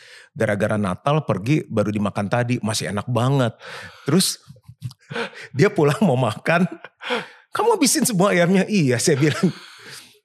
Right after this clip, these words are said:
Maksud dia baik. Jadi kalau kamu kan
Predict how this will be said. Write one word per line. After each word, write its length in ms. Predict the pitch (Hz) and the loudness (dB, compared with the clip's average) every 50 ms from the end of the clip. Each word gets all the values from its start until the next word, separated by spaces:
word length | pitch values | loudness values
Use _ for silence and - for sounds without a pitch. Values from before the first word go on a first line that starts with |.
| _ - - - - - - - - _ | _ -20 -20 -18 -18 -20 -20 -20 -20 _
Maksud 380 | - 240 104 123 117 - - 110 | -16 -6 -4 -4 -4 -2 -4 -2
dia 160 | 113 151 175 | 0 0 2
baik. 560 | 156 131 110 104 101 95 98 92 90 82 - | 4 4 2 2 2 0 -2 -4 -4 -6 -10
Jadi 400 | - 92 101 101 127 143 147 - | -8 -6 -4 -2 -2 -2 -2 -4
kalau 240 | _ - 107 107 101 | _ -4 -2 -2 -2
kamu 260 | - - 98 104 135 | -2 -2 -2 -2 -2
kan 180 | 139 - 196 208 | -2 -2 -2 -4